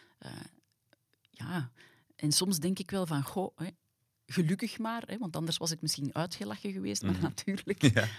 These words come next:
Speaker 1: anderzijds, ik had het liever wel anders
Speaker 2: Ja.
Speaker 1: gezien. Ehm, maar dit zal de boeken ingaan, dat is het grootste experiment ooit. En het grootste bewijs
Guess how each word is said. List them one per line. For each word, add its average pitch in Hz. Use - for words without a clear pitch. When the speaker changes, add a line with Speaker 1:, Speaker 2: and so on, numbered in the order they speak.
Speaker 1:
anderzijds, 160
ik 196
had 214
het 226
liever 196
wel 147
anders 190
Speaker 2:
Ja. 101
Speaker 1:
gezien. 143
Ehm, 143
maar 160
dit 247
zal 226
de 170
boeken 208
ingaan, 185
dat 170
is 139
het -
grootste 165
experiment 143
ooit. 190
En 165
het 151
grootste -
bewijs 147